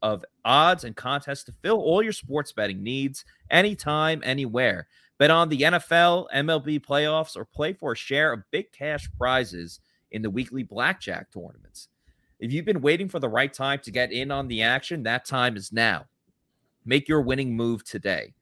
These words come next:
Sign up at MyBookie using promo code PEWTER,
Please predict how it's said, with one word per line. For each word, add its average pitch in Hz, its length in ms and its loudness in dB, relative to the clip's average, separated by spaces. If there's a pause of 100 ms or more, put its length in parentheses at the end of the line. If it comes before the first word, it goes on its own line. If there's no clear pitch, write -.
(300)
Sign 180 320 2
up 208 200 2
at 131 120 4
MyBookie 151 580 2
using 127 280 -6
promo 139 340 -4
code 117 360 -2
PEWTER, 196 560 2